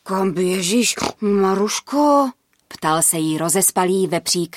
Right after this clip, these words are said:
Kamil. „Běžím snídat kopřivy,“ vyhrkla Maruška. Marně se snažil Kamil slepičce všechno rozmluvit. Vůbec ho neposlouchala a běžela dál.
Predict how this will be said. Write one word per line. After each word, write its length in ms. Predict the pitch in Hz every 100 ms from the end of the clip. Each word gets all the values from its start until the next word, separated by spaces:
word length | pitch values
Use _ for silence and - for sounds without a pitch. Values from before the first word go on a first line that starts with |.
| -
Kamil. 400 | 220 190 139 139 - _ _ -
„Běžím 400 | 240 392 453 427
snídat 380 | 440 440 427 403
kopřivy,“ 480 | 494 494 480 349 190 - _ _ -
vyhrkla 500 | 156 202 202 202 190
Maruška. 460 | 190 185 165 - - - _ _ _ _ _ _ _ _ _ -
Marně 560 | 269 311 311 302 277 254
se 200 | 247 220
snažil 540 | 233 220 202 208 196
Kamil 440 | 196 202 196 190
slepičce 680 | 185 - 190 196 185 - 175
všechno 540 | - - 226 220 185
rozmluvit. 600 | 175 160 170 170 180 175 - - - _ -
Vůbec 480 | 196 392 370 330
ho 180 | 208 185
neposlouchala 880 | 254 370 359 302 285 - 226 220 208 _ _ _
a 120 | 175 165
běžela 580 | 165 226 196 190 175
dál. 460 | 151 165 151 143